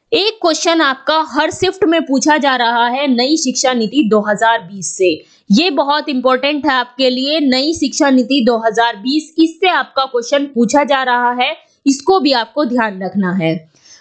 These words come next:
क्वेश्चन एक पूछा गया था समावेशन से, कल की शिफ्ट में भी समावेशी शिक्षा से आपका क्वेश्चन आया था,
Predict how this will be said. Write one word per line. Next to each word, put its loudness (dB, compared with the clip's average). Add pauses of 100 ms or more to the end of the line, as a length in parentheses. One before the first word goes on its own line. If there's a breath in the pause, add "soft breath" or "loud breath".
क्वेश्चन 0
एक -2
पूछा 0
गया -2
था -4
समावेशन 0
से, 2
कल -2
की -2
शिफ्ट -2
में 4
भी 2
समावेशी 0
शिक्षा 0
से -2
आपका -2
क्वेश्चन -4
आया -2
था, -2